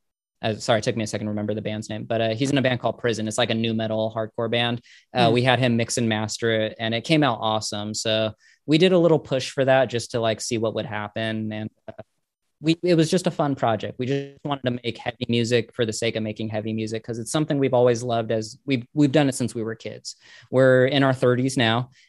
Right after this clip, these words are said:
Speaker 1: and, uh, we've been, me and James have been doing it since we were fifteen, sixteen years old together. So it was like, uh, us just kinda,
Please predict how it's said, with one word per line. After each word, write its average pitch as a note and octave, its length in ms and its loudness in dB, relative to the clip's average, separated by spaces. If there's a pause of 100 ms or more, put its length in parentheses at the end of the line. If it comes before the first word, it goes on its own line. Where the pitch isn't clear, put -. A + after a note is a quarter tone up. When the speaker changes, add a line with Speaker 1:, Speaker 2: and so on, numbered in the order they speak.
Speaker 1:
and, A#2 300 4
uh, A2 280 6
we've A#2 180 2
been, A#2 120 2 (180)
me C3 100 4
and B2 100 2
James A#2+ 260 -2
have A#2 120 0
been A2+ 160 0
doing A2+ 160 0
it G#2 80 -4
since G#2+ 240 -8
we A2 60 0
were A2 400 -4 (160)
fifteen, B2+ 320 2
sixteen A#2 360 -4
years A2 220 -4
old G#2 160 -6
together. - 320 -14 (280)
So A#2 80 4 (320)
it A2+ 120 2
was G#2+ 120 0
like, A2+ 240 0
uh, A2+ 220 2 (640)
us E3+ 120 2
just E3+ 220 0
kinda, C#3 240 2